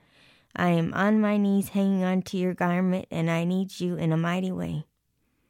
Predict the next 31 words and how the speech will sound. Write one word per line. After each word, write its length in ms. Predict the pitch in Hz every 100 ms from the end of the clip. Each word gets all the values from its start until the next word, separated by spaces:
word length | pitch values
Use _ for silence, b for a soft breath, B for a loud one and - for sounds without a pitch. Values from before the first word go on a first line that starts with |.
| _ _ _ _ -
And 100 | 170
you 100 | 202
just 320 | 226 208 -
watch 320 | 190 208 -
and 100 | 165
see 200 | - 160
what 140 | 165 -
he 120 | 170
does. 560 | 175 175 175 170 - - _ _ b b b b b b b _
So 200 | - 180
continue 640 | - 165 - 208 233 240
in 160 | 240 226
prayer, 640 | - 220 214 214 220 220 - b b b b b _ -
and 400 | 170 165 156 156
if 200 | - -
you 80 | 175
want 140 | 196
to 80 | 233
learn 220 | 233 226
more 160 | 214 226
about 340 | 214 220 240
him, 340 | 220 247 247 233 _ _ _
pick 260 | - 208 214
up 180 | 214 214
a 80 |
Bible 460 | 202 208 233 240 269
or 160 | - 175
get 240 | 196 202
the 80 | 196
Bible 460 | 190 196 208 214 -
app. 400 | 214 233 -